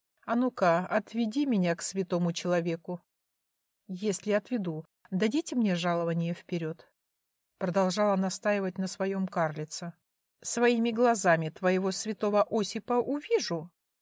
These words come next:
тогда и решу, давать или не давать», внушительно произнесла Анна, но кошель с монетами к поясу пристегнула, чтобы показать свою добрую волю.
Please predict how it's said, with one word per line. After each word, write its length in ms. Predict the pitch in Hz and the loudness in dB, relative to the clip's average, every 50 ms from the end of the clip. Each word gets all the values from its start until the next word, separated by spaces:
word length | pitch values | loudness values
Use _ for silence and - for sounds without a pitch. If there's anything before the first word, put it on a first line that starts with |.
| _ _ _ | _ _ _
тогда 260 | - 330 285 269 302 | -2 -2 0 2 2
и 140 | 285 240 214 | 4 4 4
решу, 460 | 185 190 180 - - - 151 151 156 - _ _ _ _ _ _ _ _ _ | 2 2 0 -2 -4 -4 -6 -10 -10 -14 _ _ _ _ _ _ _ _ _
давать 380 | - 185 214 220 247 254 - - | 0 2 4 4 4 2 2 -2
или 140 | 185 175 190 | -2 0 0
не 140 | 180 180 170 | 0 0 2
давать», 560 | 170 180 175 165 160 147 151 - - - _ _ _ _ _ _ _ _ _ _ _ _ _ | 2 2 2 2 0 -2 -2 -6 -14 -20 _ _ _ _ _ _ _ _ _ _ _ _ _
внушительно 760 | - 170 175 185 185 180 - - 233 - - 240 233 220 208 | -6 0 2 2 2 2 -2 -4 -6 -6 -6 -4 -2 -2 -4
произнесла 760 | 190 - 190 180 165 165 165 160 170 170 170 - - 196 185 - | -2 -2 -2 -2 -2 -2 -2 -4 -4 -4 -4 -2 -2 -2 0 0
Анна, 400 | 180 185 175 170 170 170 175 - - _ _ _ _ _ | 0 0 0 0 -2 -4 -4 -6 -8 _ _ _ _ _
но 300 | 240 240 240 240 233 233 | -4 -2 -2 0 -2 -2
кошель 460 | 233 - 240 226 - - 233 247 247 - | -2 -2 -2 -2 0 -2 -4 -4 -4 -4
с 120 | - - | -6 -2
монетами 600 | 269 247 226 202 196 202 214 - - 240 240 240 | -2 -2 0 0 -2 -4 -4 -4 -4 -4 -4 -6
к 100 | - - | -8 -8
поясу 480 | - - 190 185 190 196 - - 226 208 | -6 -2 -2 0 0 -2 -4 -8 -12 -12
пристегнула, 840 | - 214 226 - - - 220 196 196 175 165 156 151 151 151 165 - _ _ _ _ _ | -10 -10 -10 -10 -10 -12 -8 -4 -4 -2 -2 -4 -4 -6 -6 -8 -8 _ _ _ _ _
чтобы 340 | - - - 277 262 277 | -18 -8 -4 -2 -2 0
показать 460 | - - - - 277 233 196 170 170 - | -2 -2 0 0 0 2 0 -2 -2 -4
свою 260 | - - 175 175 170 | -6 -2 -2 -2 0
добрую 460 | 170 170 165 160 165 165 165 160 160 | 0 -2 -4 -2 -2 -2 -2 -2 -4
волю. 320 | 160 156 151 147 147 170 | -4 -6 -6 -6 -6 -8